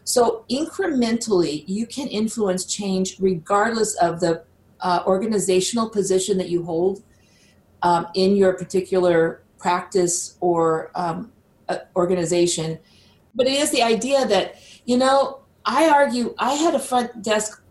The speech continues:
s-, member, staff member years and years ago, and to this day, I, she stands out in my mind because every single day she chose to make a difference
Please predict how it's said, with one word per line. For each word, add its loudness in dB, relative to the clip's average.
s-, -10
member, 0
staff -2
member 2
years 4
and 0
years 2
ago, 0
and 0
to 0
this 0
day, 0
I, 4
she -4
stands 0
out 2
in 2
my 2
mind 2
because -4
every -2
single -2
day 2
she -6
chose 2
to -8
make -2
a 0
difference -6